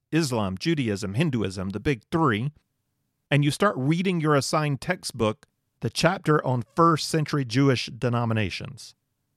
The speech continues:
Pharisees, Sadducees, Christians, they're the ones who think the Jewish Messiah has already come. And you're surprised to learn that they still exist.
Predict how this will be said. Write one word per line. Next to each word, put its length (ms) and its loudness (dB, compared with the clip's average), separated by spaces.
Pharisees, 540 2
Sadducees, 580 -2
Christians, 720 -2
they're 220 4
the 80 2
ones 360 0
who 120 0
think 300 0
the 100 -2
Jewish 400 2
Messiah 480 0
has 220 -2
already 260 2
come. 420 -4
And 120 4
you're 140 6
surprised 540 0
to 80 4
learn 260 4
that 160 -4
they 140 -2
still 240 -4
exist. 720 -2